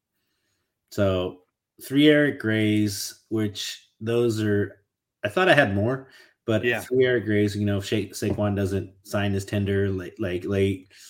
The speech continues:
Speaker 1: kind of deal, maybe that he pops off in the preseason, I can flip him kind of deal. Tajay Spears, so Roschon Johnson, kind of, yeah. So that's where I'm at. Like, then the wide receiver wise,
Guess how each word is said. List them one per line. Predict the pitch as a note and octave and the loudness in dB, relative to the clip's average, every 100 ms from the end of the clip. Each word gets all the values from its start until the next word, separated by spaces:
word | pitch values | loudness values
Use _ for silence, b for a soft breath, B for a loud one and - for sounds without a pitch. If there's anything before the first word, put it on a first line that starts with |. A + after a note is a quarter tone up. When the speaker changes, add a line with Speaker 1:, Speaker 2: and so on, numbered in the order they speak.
| B B - | B B -4
Speaker 1:
kind | G2+ | -2
of | F2+ | 2
deal, | F#2 F#2+ F2+ | 2 2 0
maybe | G2 G2 | 0 0
that | F#2 | 0
he | F#2 F#2+ | -2 -4
pops | - F#2 G2 G2+ | -2 -4 -2 -2
off | F#2+ G2 | -2 -2
in | F#2 | -6
the | |
preseason, | - F#2+ F#2+ F#2+ F#2 | -4 -4 -2 -2 -4
I | F2 | -4
can | F#2+ | -6
flip | F#2 F#2+ F#2 | -4 -6 -4
him | F2 F2+ | -4 -4
kind | F#2+ F2 | -8 -6
of | |
deal. | E2 E2+ G2 b b b b _ | -8 -8 -12 b b b b _
Tajay | - F#2 F2 F2+ | 0 2 2 0
Spears, | - E2+ E2+ E2+ E2 | 0 2 2 2 -2
so | F2 E2+ | -2 2
Roschon | G2 F2+ F#2+ F2+ | 2 4 0 -2
Johnson, | F2+ F2 E2+ F2+ F2 | -2 -2 -2 -4 -4
kind | G2 F#2 | -2 -2
of, | F#2+ | 0
yeah. | E2+ D2+ | -2 -4
So | - F#2 F#2 | -4 -2 0
that's | A#2+ - | 0 2
where | B2 | 4
I'm | G#2+ G#2 | 6 6
at. | G2+ G2+ | 4 2
Like, | F#2+ F#2 - _ B B B B B B | 0 -4 -8 _ B B B B B B
then | A2 G#2+ | 0 2
the | |
wide | A#2+ D3+ | 6 6
receiver | C3+ A2 B2 A#2+ A2+ | 6 0 0 2 4
wise, | G#2+ G2+ G2 G2 G2 - - | 4 4 4 4 2 -2 -10